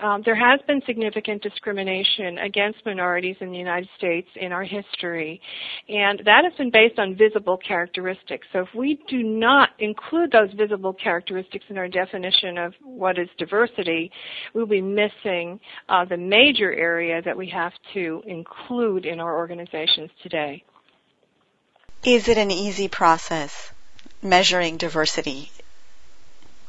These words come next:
Speaker 1: Uh, we, uh, fortunately, uh, in the area of employment in, um,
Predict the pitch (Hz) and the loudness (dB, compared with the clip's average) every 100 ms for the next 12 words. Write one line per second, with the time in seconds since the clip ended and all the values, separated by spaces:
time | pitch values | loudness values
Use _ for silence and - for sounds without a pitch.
0 | - - - - - - - - - - | -12 -12 -12 -12 -12 -12 -12 -12 -6 4
1 | 233 190 196 262 381 254 196 190 175 - | 6 6 2 0 2 4 6 6 2 -4
2 | - 302 359 - 170 - 151 151 190 - | 0 2 4 2 0 -2 0 -2 -6 -10
3 | 196 170 165 196 196 - 196 202 170 175 | -4 -4 -2 -4 -4 0 2 2 2 0
4 | 175 - 226 220 185 185 185 175 175 175 | -6 -2 0 0 -2 -4 -6 -6 -6 -4
5 | 160 160 180 | -2 -2 -6